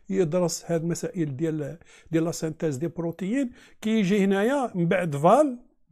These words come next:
كانت عندي جي يو سي، لقى فال، و يو آ آ قال لك ستوب، يجي يكتب هنا ستوب. إلا درت ستوب هنايا، صافي دير كاين شي أسيد أميني، شي بيبتيد اللي سميتو، آه، ستوب.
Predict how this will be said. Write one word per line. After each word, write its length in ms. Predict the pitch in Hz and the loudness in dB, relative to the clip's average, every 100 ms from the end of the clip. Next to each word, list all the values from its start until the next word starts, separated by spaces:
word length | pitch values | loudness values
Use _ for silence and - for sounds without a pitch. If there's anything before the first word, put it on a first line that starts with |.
| - | -2
كانت 180 | 156 160 | -2 0
عندي 180 | 170 | 0
جي 300 | 151 147 160 170 | 2 2 0 0
يو 120 | 160 | -2
سي، 480 | - 160 143 123 - _ _ _ | -2 0 -2 -4 -18 _ _ _
لقى 260 | - 151 131 | -2 0 4
فال، 300 | 185 277 247 | 4 4 2
و 180 | 208 208 | -4 -2
يو 100 | 208 | -2
آ 40 | 208 | 2
آ 280 | 190 185 180 | 0 2 0
قال 220 | 139 165 | 0 -4
لك 80 | 156 | -4
ستوب، 400 | - 262 262 233 | -6 -4 -2 -2
يجي 160 | 196 | -2
يكتب 260 | 196 - 170 | -4 -6 -4
هنا 160 | 180 196 | -2 -4
ستوب. 280 | - 151 - _ - - | -6 -10 -12 _ -20 -2
إلا 120 | 320 320 | 2 4
درت 160 | 277 | 2
ستوب 380 | - - 202 175 | 0 0 0 0
هنايا، 220 | 165 196 | -2 -2
صافي 220 | 214 269 | -2 0
دير 140 | 233 277 | 0 -2
كاين 260 | - 226 | 2 2
شي 160 | 208 208 | 2 -4
أسيد 400 | 190 190 170 156 | -4 -4 -6 -4
أميني، 480 | 156 156 175 285 - _ _ _ | -4 -2 -2 -4 -8 _ _ _
شي 160 | - 135 | -14 -12
بيبتيد 680 | - 175 175 - 180 254 311 - _ _ - | 0 0 0 0 0 2 -2 -6 _ _ -6
اللي 140 | 202 | -4
سميتو، 640 | 202 202 190 190 226 269 294 - _ _ _ 214 | -2 -2 -2 -2 -2 -2 -2 -12 _ _ _ -2
آه، 520 | 220 208 214 208 208 | -2 -2 -4 -8 -10
ستوب. 420 | - - 185 - | -6 -4 -6 -8